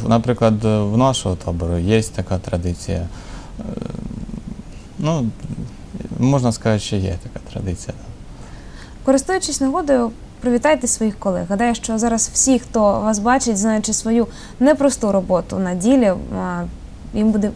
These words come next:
Speaker 2: приємно почути це саме від вас.
Speaker 1: Дійсно, я ще хотів привітати, е, своїх, е, колег, е, археологів, побажати їм найголовніше міцного здоров'я, адже, е, робота археолога надто кропітка, важка,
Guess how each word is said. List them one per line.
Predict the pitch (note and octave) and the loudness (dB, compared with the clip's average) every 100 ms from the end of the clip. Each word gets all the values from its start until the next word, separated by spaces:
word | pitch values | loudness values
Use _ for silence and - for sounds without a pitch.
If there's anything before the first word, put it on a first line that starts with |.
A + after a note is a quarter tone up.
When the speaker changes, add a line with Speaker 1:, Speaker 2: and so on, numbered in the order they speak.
| - | 0
Speaker 2:
приємно | A3 G#3+ G3+ | 2 4 2
почути | F3+ F#3 A3 - | -2 -4 -6 -6
це | - F#3 | -6 -2
саме | G3 F#3+ | -2 -4
від | F3 F3 | -4 -6
вас. | F3+ - - - - | -10 -8 -8 -6 0
Speaker 1:
Дійсно, | B2 A2 G#2+ | 2 4 4
я | G#2 G2+ | 2 2
ще | - G#2 G#2+ - | 2 2 2 -4
хотів | - G2+ G#2 | -4 0 -2
привітати, | G#2 G#2 G#2 G#2 F#2+ - | 2 2 4 4 2 2
е, | F#2 F2+ F2 F2 E2+ E2+ F2 - - | 0 0 -2 -4 -4 -6 -8 -10 -10
своїх, | - G2 G2+ G2 F#2+ - | -6 -2 0 0 -2 -6
е, | F2+ F2 E2+ - | -4 -4 -6 -8
колег, | - G2+ G#2 G2 - - | -2 2 4 4 0 -4
е, | G2+ F#2 F2+ | -2 -2 0
археологів, | F#2 - A2 B2+ A2 F#2+ F2 | -2 0 2 4 2 0 -4
побажати | G2 F#2+ G2+ G#2+ - | -2 2 4 4 2
їм | F#2+ | 0
найголовніше | G2 G2+ G2+ G2 F#2 - | 2 4 4 2 0 0
міцного | F#2 F#2 F#2+ F#2 | -2 0 -2 -2
здоров'я, | E2+ G2 B2+ A#2 F#2+ - - - - | 0 2 4 2 0 -4 -14 -14 -4
адже, | F#2 G2 F#2+ - - - - | 0 2 2 0 -14 -12 -2
е, | F#2+ | 2
робота | F#2+ G2 F#2+ F#2+ | 4 2 2 2
археолога | F#2 - F#2 F#2 | 2 0 0 4
надто | G2+ F#2 - F2 | 4 2 0 -2
кропітка, | - F2+ - F2+ - A2 | 0 -2 -2 -2 2 2
важка, | F#2 F2 - - A2+ | 4 -2 -2 2 2